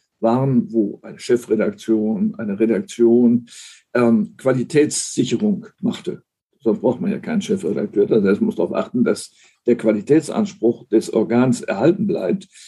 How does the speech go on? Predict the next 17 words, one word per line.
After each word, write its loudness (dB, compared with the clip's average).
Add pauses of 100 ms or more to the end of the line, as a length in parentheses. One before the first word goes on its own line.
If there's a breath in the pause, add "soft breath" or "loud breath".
(220 loud breath)
Ähm, 0 (120)
das 0
heißt, 2
es -4
gibt -2
sowas 0
wie, 2 (160)
wie 0
eine -4
Redaktion. -4
Sowas 0
gab's -2
in 2
der 2
Wissenschaft -2
natürlich -4
auch. 0